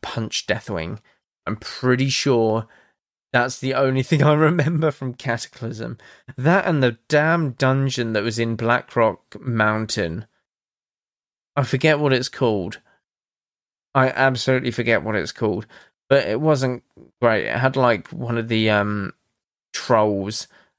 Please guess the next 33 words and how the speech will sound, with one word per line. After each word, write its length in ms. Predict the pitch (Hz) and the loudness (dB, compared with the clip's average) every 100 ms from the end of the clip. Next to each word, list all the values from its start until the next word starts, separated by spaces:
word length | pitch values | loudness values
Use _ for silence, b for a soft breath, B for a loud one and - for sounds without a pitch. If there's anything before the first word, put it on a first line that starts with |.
| - | -2
as, 160 | 117 | 2
like, 160 | 113 113 | 2 0
the 80 | 110 | -2
first 420 | - 113 107 - | 2 2 2 2
boss. 300 | 107 104 107 | 2 2 0
Then 240 | - 110 | -2 0
the 60 | 110 | 0
second 440 | - 120 117 117 | 0 -2 0 -2
boss, 360 | 110 104 110 - | 2 2 2 -2
you 100 | 117 | 0
had 240 | 117 113 | 0 0
the, 240 | - 107 107 | 0 2 2
um, 360 | 104 107 110 B B B _ | 2 0 -4 B B B _
female 460 | - 127 117 113 113 | 0 2 4 4 2
inquisitor 840 | 95 110 107 - - 110 120 - | 0 -2 -4 -4 -2 0 0 0
or 120 | 117 113 | 0 0
something, 640 | 123 120 - 127 127 135 b b | 0 -2 -2 -2 -2 -6 b b
where 140 | - 120 | -2 0
she 100 | 135 | 2
had 140 | 117 | 2
the 80 | 117 | 0
two 260 | - 143 135 | -2 2 4
mobs, 560 | 127 120 131 123 - b b b | 4 4 2 -6 -14 b b b
and 100 | - | -2
you 60 | 120 | 2
had 180 | 117 110 | 2 0
to, 580 | - 123 117 113 104 104 - - | 0 2 2 2 0 -2 -6 0
um, 680 | 113 110 113 113 110 113 - B B B B B B _ | 2 2 -2 -4 -6 -8 -12 B B B B B B _
stand 300 | - 131 120 | 0 2 2
in 200 | 113 123 | 2 2
between 340 | 120 - 127 123 | 2 2 2 2
the 60 | |
beam 480 | 110 113 120 131 135 | 2 4 4 2 0